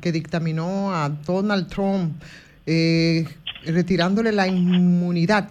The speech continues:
para el caso de las elecciones del dos mil veinte en la que se vio envuelto por un lado. Y por otro lado, que es muy descalificatorio, también al presidente Joe Biden con otro desliz garrafal que cometió cuando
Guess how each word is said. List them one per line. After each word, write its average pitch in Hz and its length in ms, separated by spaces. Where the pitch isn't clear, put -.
para 160 160
el 160 120
caso 170 280
de 208 80
las 185 200
elecciones 170 680
del 156 180
dos 151 120
mil 165 180
veinte 165 280
en 165 220
la 147 120
que 147 120
se 151 120
vio 147 140
envuelto 156 380
por 151 160
un 151 160
lado. 123 260
Y 165 60
por 160 200
otro 233 240
lado, 151 420
que 160 80
es 143 60
muy 175 160
descalificatorio, 175 1080
también 175 340
al 202 100
presidente 175 560
Joe 175 220
Biden 165 680
con 180 180
otro 185 300
desliz 214 680
garrafal 180 580
que 165 120
cometió 170 500
cuando 156 480